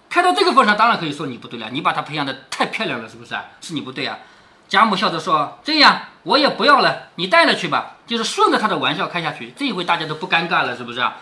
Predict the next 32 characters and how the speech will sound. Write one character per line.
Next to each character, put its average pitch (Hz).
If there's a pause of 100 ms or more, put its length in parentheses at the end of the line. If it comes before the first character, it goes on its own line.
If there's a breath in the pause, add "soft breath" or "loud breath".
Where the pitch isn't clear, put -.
(120)
说 190
：“我 151
不 175
要 240
了， 156
你 139
带 -
了 185
去 -
吧。” - (260 loud breath)
凤 302
姐 175
笑 180
着 175
说 170 (480 soft breath)
：“等 233
着 294
休 359
了 302
这 311
辈 254
子， 156
来 220
生 294
托 320
生 302
男 185
人， 156
我 135
再 160
娶 123
吧。” 107